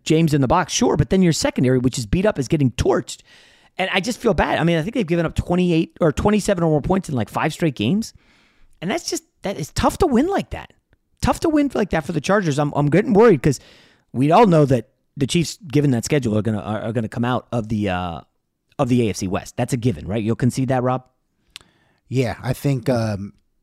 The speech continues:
Speaker 2: as soon as they won last night against the Raiders, I think that division was theirs. And I thought they were gonna win anyway, so I kinda
Speaker 1: Right.
Speaker 2: agree with you.
Speaker 1: So then you've got the Raiders and the Broncos, who are Jekyll and Hyde teams that you just have no idea who's gonna show up.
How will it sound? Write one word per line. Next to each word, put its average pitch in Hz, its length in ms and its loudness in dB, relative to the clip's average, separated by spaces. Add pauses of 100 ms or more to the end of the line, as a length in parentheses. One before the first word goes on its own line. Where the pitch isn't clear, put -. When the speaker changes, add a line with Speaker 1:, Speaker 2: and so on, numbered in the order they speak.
(200)
Speaker 2:
as 117 160 -2
soon 151 200 2
as 143 100 2
they 135 120 4
won 120 260 2
last 113 180 -4
night 107 160 -4
against 104 220 -8
the 90 60 -10
Raiders, 90 300 -6
I 90 80 -4
think 87 220 -12
that 87 140 -8
division 85 360 -8
was 80 120 -10
theirs. 85 240 -12
And 123 60 -4
I 139 60 0
thought - 200 -2
they 110 80 -4
were 104 40 -6
gonna 101 120 -8
win 98 100 -12
anyway, 80 320 -12
so - 180 -10
I 87 120 -10
kinda 92 180 -6
Speaker 1:
Right. 82 80 -10
Speaker 2:
agree 80 180 -16
with 78 140 -20
you. 76 120 -18 (380)
Speaker 1:
So - 220 2
then 277 180 6
you've 175 120 6
got 151 320 2 (180)
the 117 160 -4
Raiders 135 760 2 (120)
and 139 120 2
the 147 60 2
Broncos, 131 560 2
who 135 180 2
are 113 320 0
Jekyll 151 400 0
and 139 120 2
Hyde 135 240 -2
teams 120 280 -4
that 117 80 -4
you 147 140 -4
just 160 200 0
have 117 180 -2
no 127 340 4
idea 110 320 0
who's 98 220 -4
gonna 90 180 -4
show 85 240 -8
up. - 140 -20